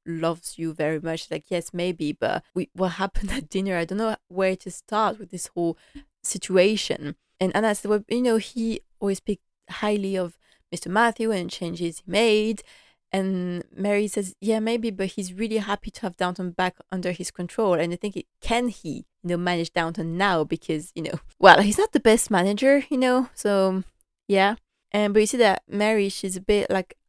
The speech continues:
in between, because a part of her wants to get involved because she wants to save what Matthew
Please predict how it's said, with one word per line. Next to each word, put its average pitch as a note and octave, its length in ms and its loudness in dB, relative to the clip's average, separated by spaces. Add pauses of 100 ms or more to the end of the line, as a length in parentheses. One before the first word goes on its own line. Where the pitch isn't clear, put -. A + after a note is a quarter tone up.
(300)
in G#3+ 140 0
between, G#3+ 420 0
because F3 300 -4
a F3+ 40 -12
part G#3+ 200 0
of G3 60 -6
her F#3+ 120 0
wants F#3 520 0
to - 180 -6
get E3+ 140 2
involved D#3 480 -2
because E3+ 420 -2
she F#3+ 160 -4
wants E3+ 240 -4
to - 140 -12
save E3+ 280 -2
what E3 140 -4
Matthew E3 520 -4